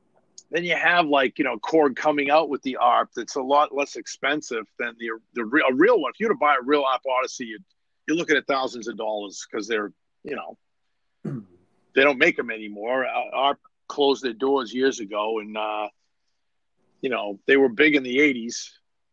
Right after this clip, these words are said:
Speaker 2: Yeah.
Speaker 1: Um, but, you know, uh, I don't know, man. It's, it's just interesting. It's, uh, Behringer's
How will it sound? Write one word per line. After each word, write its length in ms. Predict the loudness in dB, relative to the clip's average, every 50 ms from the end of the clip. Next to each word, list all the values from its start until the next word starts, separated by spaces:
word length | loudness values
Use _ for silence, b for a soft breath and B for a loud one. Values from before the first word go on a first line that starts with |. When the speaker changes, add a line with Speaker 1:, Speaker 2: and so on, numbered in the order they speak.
| _ -12
Speaker 2:
Yeah. 260 | -10 -10 -8 -10 -10 -10 -8
Speaker 1:
Um, 420 | -6 -4 -4 -4 -4 -6 -8 -12 _ _ _ _ _ _ _ _ _ _ _ _ _ _ _ _ _ _ _ _ 0
but, 140 | 0 2 4
you 100 | 6 6
know, 320 | 6 6 4 2 -2 -4 _ _ _ _ _ _ _ _ _ _ _ _ _ _ _ _ _ _ _ _ _ _ _ _ _ _ _ _ _ _ _ _ _ _ _ _ _ _ _ _ -12
uh, 460 | -8 -4 -4 -2 -2 -2 -2 -2 -2 -4 -8 _ _ _ _ _ _ _ _ _ _ _ _ _ _ _ _ _ _ _ _ _ _ _ _ _ _ -10
I 100 | -8 -6
don't 100 | -4 -2
know, 160 | 0 -2 -2
man. 300 | -2 -6 -12 -16 -16 -18 _ _ _ _ _ -16
It's, 280 | -12 -12 -12 -10 -8 -6
it's 180 | -6 -6 -4
just 220 | -4 -6 -4 0 2
interesting. 520 | 2 2 0 -2 -6 -6 -6 -8 -8 -8 -8
It's, 460 | -8 -8 -8 -8 -12 -12 -14 -18 _ _ _ _ _ _ _ _ _ _ _ _ _ _ _ _ _ _ _ _ _ _ _ _ _ -8
uh, 420 | -2 0 0 4 4 6 6 6 4
Behringer's 640 | 2 2 2 4 6 4 4 2 2 -2 -4 -4